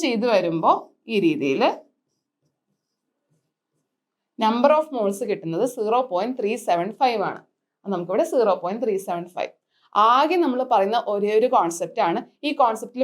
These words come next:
മനസ്സിലാക്കിയിരിക്കാൻ ഇത്രേ ഉള്ളൂ. അറ്റോമിക് മാസ് യൂണിറ്റ്, അതായത് ആറ്റംസ് എന്ന് പറയുന്ന ഏറ്റവും ചെറിയ കണികയുടെ മാസ് എടുക്കുന്നത് അറ്റോമിക് മാസ് യൂണിറ്റ് വെച്ചിട്ടാണ്. ഈ അറ്റോമിക് മാസ് യൂണിറ്റിൽ നമ്മൾക്കൊരു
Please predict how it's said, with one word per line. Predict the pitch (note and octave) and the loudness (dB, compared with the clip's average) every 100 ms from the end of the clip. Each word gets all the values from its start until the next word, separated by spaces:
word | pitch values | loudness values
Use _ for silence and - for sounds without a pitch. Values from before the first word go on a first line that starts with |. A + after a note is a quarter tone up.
| B3+ | 0
മനസ്സിലാക്കിയിരിക്കാൻ | F#3 - G#3+ G#3+ A3+ F3+ D#3+ G#3+ G3+ | -2 -4 -2 -2 -2 -4 0 -4 -4
ഇത്രേ | G3 A#3+ G#3 | -4 0 0
ഉള്ളൂ. | E3+ D3+ - _ F#3+ | 0 -4 -10 _ -2
അറ്റോമിക് | G3 - B3 C4 C#4+ C4+ | -2 0 2 2 -2 -2
മാസ് | A#3 B3 B3+ | -2 -2 -2
യൂണിറ്റ്, | F#3 E3 - - | -2 -2 -6 -4
അതായത് | G#3 G3 E3 E3+ - - F#3+ | 0 2 2 0 -2 0 0
ആറ്റംസ് | G#3 A#3 - C#4+ G3 - A#3 | 2 0 0 0 0 -6 -12
എന്ന് | A#3 G#3+ | -4 0
പറയുന്ന | G3 A3+ - G3+ | 0 0 0 0
ഏറ്റവും | A3 _ D#4 D#4+ | 0 _ -2 2
ചെറിയ | C#4+ C4 C4 | 2 2 2
കണികയുടെ | G#3+ F#3 F#3 F#3 A#3 G#3 | -2 -2 -4 -4 -2 -2
മാസ് | F3 A3 C4+ | -2 -2 -2
എടുക്കുന്നത് | G3 F3 F3+ D#3+ A3 - _ _ G#3 | -2 -6 -6 -2 -4 -4 _ _ -2
അറ്റോമിക് | G3+ B3+ B3+ D4+ B3+ | 0 0 2 0 0
മാസ് | A#3 A#3 - | -2 -2 -4
യൂണിറ്റ് | G#3 F3 F#3 F3 | -2 -2 -2 -4
വെച്ചിട്ടാണ്. | F3+ E3 G3+ D#3 - _ _ _ C4 | -4 0 0 0 -8 _ _ _ 2
ഈ | D#4+ | 4
അറ്റോമിക് | C#4+ C#4 C4+ C#4 C#4+ | 4 2 0 -2 -2
മാസ് | D4+ D#4 D4 | 0 0 -2
യൂണിറ്റിൽ | B3 F#3+ F#3 B3 B3+ | -2 -2 2 2 2
നമ്മൾക്കൊരു | G#3+ G#3+ B3+ | -4 -2 -2